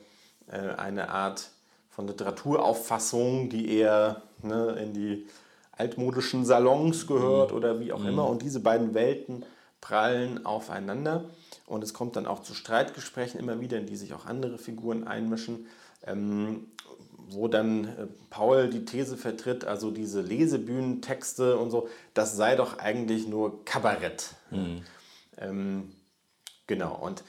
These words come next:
Speaker 1: in, in dieser Schwebe nähern sich die Figuren einander eben dann doch an.
Speaker 2: Sie nähern sich an und, äh, die Annäherung erfolgt, äh, an manchen Passagen, zumindest habe ich so gelesen, auch über die Sprache,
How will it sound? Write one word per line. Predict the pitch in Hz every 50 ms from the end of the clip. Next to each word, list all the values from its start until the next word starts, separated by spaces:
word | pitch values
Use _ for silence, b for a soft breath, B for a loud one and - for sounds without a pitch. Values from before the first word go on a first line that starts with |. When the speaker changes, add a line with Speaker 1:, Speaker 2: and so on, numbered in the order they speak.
| B B B
Speaker 1:
in, | - 110 101 101 - - -
in | 101 101 101
dieser | 101 120 131 123 127 117 113 113 113 -
Schwebe | - - - - 107 95 101 117 127 156 165 160 160 156 160 165 165 165 - - - - -
nähern | 110 107 110 120 143 143 143 139 127
sich | 131 131 -
die | - 120
Figuren | - - 120 120 123 131 131 139 120
einander | 110 107 110 113 123 120 113 -
eben | - 120 120 127 123
dann | 127 131 131 117
doch | 120 117 113 113 - - -
an. | - - - - - - _ B B B B B B B B B B
Speaker 2:
Sie | - - 117
nähern | 107 101 101 107 110 107
sich | 104 101 98 104 104
an | 107 104 117 131 143 143
und, | - - 113 113 113 117 113 - -
äh, | 107 110 110 107 104 101 101 101 101 101
die | - 107 -
Annäherung | - 92 98 107 120 127 131 127 127 127 123 -
erfolgt, | 110 113 110 - 120 110 110 113 110 - - - -
äh, | - 107
an | 107 104 104 104 104 104 104 104 - - - - - - - 107 101 95
manchen | 90 92 95 110 113 127 131 120 123
Passagen, | - 113 110 - 113 107 110 104 - 117 101
zumindest | - - 107 107 104 104 101 104
habe | 107 98 101
ich | 110 113 -
so | - 117 113 113
gelesen, | 110 104 104 104 107 107 104 113 110
auch | - 87 95 95 98 104
über | 113 104 101
die | 95 101 95
Sprache, | 98 - - - 85 85 90 98 - - 143 135